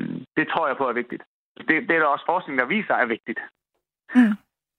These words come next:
Speaker 2: Men, mm, nu har far eller mor jo så begået noget,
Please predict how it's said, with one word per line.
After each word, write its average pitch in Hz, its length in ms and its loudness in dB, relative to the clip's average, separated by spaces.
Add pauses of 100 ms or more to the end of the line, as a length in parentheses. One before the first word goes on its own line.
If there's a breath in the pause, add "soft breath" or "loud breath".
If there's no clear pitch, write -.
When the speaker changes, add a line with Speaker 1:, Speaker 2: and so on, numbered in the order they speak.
(960 loud breath)
Speaker 2:
Men, 240 360 6 (240)
mm, 220 580 8
nu 254 440 6
har 226 680 4 (140)
far 247 340 4
eller 233 160 6
mor 220 200 8
jo 254 140 8
så 247 200 6
begået 247 460 6
noget, 180 400 6